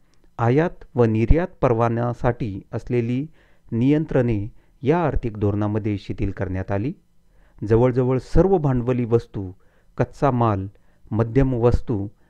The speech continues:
व इतर घटकांची मुक्तपणे आयात करण्याची परवानगी देण्यात आली.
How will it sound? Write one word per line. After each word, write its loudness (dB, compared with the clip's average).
व 2
इतर 0
घटकांची -4
मुक्तपणे -2
आयात -2
करण्याची -4
परवानगी -4
देण्यात -4
आली. -6